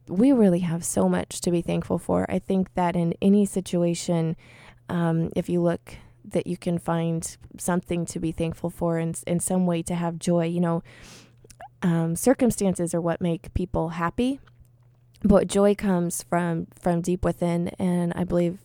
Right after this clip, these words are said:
from a strong relationship with, um, Jesus and your faith. And so joy is something that you have with you no matter what the circumstances are, whereas happiness can be fleeting and, and dependent upon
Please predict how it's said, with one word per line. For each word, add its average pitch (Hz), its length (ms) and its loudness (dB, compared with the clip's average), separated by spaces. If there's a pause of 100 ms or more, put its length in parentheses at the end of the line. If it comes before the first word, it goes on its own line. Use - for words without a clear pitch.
from 170 260 -4
a - 80 -8
strong 175 260 -2
relationship 175 600 -4 (100)
with, 180 220 -4 (480)
um, 180 300 0
Jesus 240 580 -2
and 185 260 2
your 175 140 0
faith. - 720 -4 (280)
And 196 160 4
so 190 140 4
joy 220 300 6
is 214 100 2
something 185 380 0
that - 120 -2
you 180 120 2
have 175 260 0
with 175 180 -4
you 175 80 0
no 170 140 0
matter 165 240 -2
what - 240 -4
the 226 100 0
circumstances 233 840 -2
are, 214 260 4
whereas 180 360 0
happiness 175 520 -2
can 180 220 0
be 170 160 -2
fleeting 170 500 -2
and, 170 180 -6
and 180 140 -4
dependent 175 560 -4
upon 170 460 -2